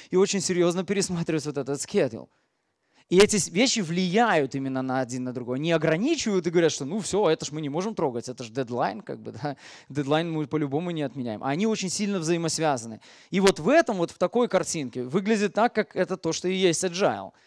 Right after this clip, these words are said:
Да, это то, что и пытаются сделать. Но, к сожалению, делают это в единице проектов. И даже, э, в чем проблема еще продуктовых компаний? Кто-то может сейчас сказать: «А, это все про аутсорсинг, этот я ушел из аутсорсинга».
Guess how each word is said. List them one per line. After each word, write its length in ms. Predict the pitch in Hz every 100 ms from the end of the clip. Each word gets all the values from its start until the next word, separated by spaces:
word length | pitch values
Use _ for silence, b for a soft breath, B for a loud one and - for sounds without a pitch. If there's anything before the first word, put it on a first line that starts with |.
| b b
Да, 160 | 147 170
это 140 | 156
то, 160 | 156 175
что 160 | 165
и 40 | 151
пытаются 480 | 151 160 175 147
сделать. 520 | 151 135 165 120 95 - b b
Но, 120 | 185
к 60 | -
сожалению, 680 | 202 160 170 262 302 214
делают 400 | 147 156 208 262
это 160 | 196 165
в 60 | 143
единице 600 | 160 151 175 180 - 139
проектов. 460 | 131 101 98 -
И 120 | - 165
даже, 300 | 220 220 180 B B B B
э, 180 | 226 175 -
в 100 | -
чем 220 | 254 262
проблема 360 | 214 202 220 196
еще 140 | 185
продуктовых 580 | 185 190 202 - 214 165
компаний? 420 | 185 160 156 123
Кто-то 240 | - 170 175
может 200 | 170 170
сейчас 100 | 143
сказать: 260 | 139 -
«А, 160 | 196 180
это 120 | 156
все 180 | - 185
про 160 | 143
аутсорсинг, 560 | 135 139 - 170 165 135
этот 200 | 127 123
я 120 | 151
ушел 320 | 135 - 175
из 140 | 139 123
аутсорсинга». 600 | 120 - 156 - 123